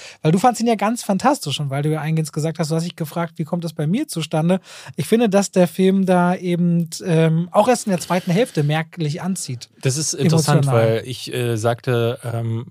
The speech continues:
Speaker 2: äh, Kanye und ich hatten zwei Pausen gemacht während des Films und bei der ersten meinte ich zu ihr, dass ich so ein bisschen Probleme mit dem Basketballer habe, weil der spielt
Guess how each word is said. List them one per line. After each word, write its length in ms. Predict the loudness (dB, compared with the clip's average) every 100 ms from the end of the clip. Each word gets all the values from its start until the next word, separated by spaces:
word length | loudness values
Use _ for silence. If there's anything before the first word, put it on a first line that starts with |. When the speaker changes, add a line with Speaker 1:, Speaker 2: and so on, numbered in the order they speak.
| -10
Speaker 2:
äh, 240 | -8 -8
Kanye 260 | -4 -2 -2
und 100 | -2
ich 100 | -4
hatten 500 | -6 -2 -2 -2 -4
zwei 220 | -2 -2
Pausen 380 | 0 0 0 -2
gemacht 320 | -4 -6 -6
während 240 | -6 -6 -8
des 120 | -8
Films 300 | -6 -6 -6
und 100 | -4
bei 80 | -4
der 140 | -2
ersten 280 | -4 -4 -4
meinte 200 | -4 -4
ich 100 | -10
zu 180 | -14 -8
ihr, 300 | -4 -4 -4 -12 -20 _ _
dass 260 | -2 -2 -4
ich 140 | -8 -4
so 80 |
ein 60 | -6
bisschen 220 | -4 -8
Probleme 380 | -6 -4 -2 0
mit 200 | -2 -4
dem 400 | -4 -4 -6 -6
Basketballer 520 | -6 -4 -4 -4 -4
habe, 300 | -4 -4 -4
weil 120 | -2 -2
der 160 | -2
spielt 580 | -4 -6 -4 -4 -6